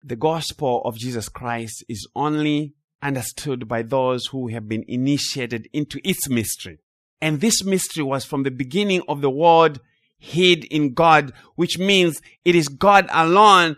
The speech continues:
who understood what he was to accomplish. It is God alone who knew his decrees.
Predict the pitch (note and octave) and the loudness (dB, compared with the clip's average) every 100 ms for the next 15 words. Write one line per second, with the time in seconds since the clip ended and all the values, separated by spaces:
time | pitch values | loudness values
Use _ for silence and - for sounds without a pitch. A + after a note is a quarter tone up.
0 | _ - E3 - F#3+ F3+ - - G#3 F3+ | _ 0 0 2 0 -2 -4 -2 2 2
1 | D#3+ - _ _ - F#3 F#3 D#3+ G#3+ C#4+ | 0 -6 _ _ 0 0 0 0 4 6
2 | D4+ G#3+ D3 C3 - C#3+ A2+ - B2 G2 | 6 2 -2 -4 -6 -8 -8 -8 -8 -8
3 | F#2+ - - - - _ _ _ - F3+ | -12 -10 -10 -10 -16 _ _ _ 0 4
4 | F#3 C#3 G#3+ A3 - F3 G3 A3 G3+ F3 | 4 4 6 6 4 2 6 6 6 4
5 | - _ _ D#3+ A#3 A3+ A#3 D4+ D#4 C4+ | -4 _ _ 0 2 4 4 6 6 4
6 | G3 G#3 C#3+ D3 - - E3+ B2 A2+ - | 2 0 0 -4 -4 -2 -2 -2 -4 -8
7 | - | -12